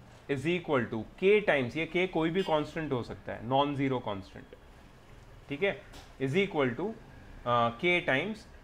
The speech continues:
x square minus sum of the zero times x plus product of the zeros।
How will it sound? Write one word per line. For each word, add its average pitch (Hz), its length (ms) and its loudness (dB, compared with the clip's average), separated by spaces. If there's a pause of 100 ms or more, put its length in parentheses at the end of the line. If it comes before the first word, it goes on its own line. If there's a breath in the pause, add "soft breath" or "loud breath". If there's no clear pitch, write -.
(120)
x 135 220 -2
square 196 380 6
minus 151 720 2 (300)
sum 202 360 2
of 208 240 6
the 226 100 8
zero 180 380 6
times 165 500 0
x 190 320 -2 (340)
plus 202 360 4 (180)
product 151 420 2
of 120 160 0
the 110 120 -4
zeros। 95 460 -8